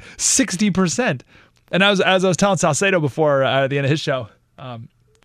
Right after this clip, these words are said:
we didn't selectively edit any of this. We probably asked fifty people, and no one said less than twenty-five percent. And people were thoughtful about it, too.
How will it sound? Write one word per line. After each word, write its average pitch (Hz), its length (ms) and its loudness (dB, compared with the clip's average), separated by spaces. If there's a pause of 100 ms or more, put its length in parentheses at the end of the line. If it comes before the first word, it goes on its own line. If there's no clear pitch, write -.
we 160 180 -2
didn't 220 160 0
selectively 165 540 -2
edit - 200 -2
any 139 220 -2
of 110 60 -6
this. 92 160 -10
We 131 80 -4
probably 156 340 0
asked 135 320 -2
fifty 160 280 -2
people, 123 340 -4 (580)
and 123 500 -4
no 143 440 0
one 110 480 -2
said 139 280 -2
less 131 220 -2
than 127 160 -4
twenty-five 113 540 -4
percent. 107 320 -10 (140)
And 147 120 2
people 233 240 -2
were 220 100 4
thoughtful 165 460 0
about 120 220 0
it, 101 80 -8
too. 104 240 -4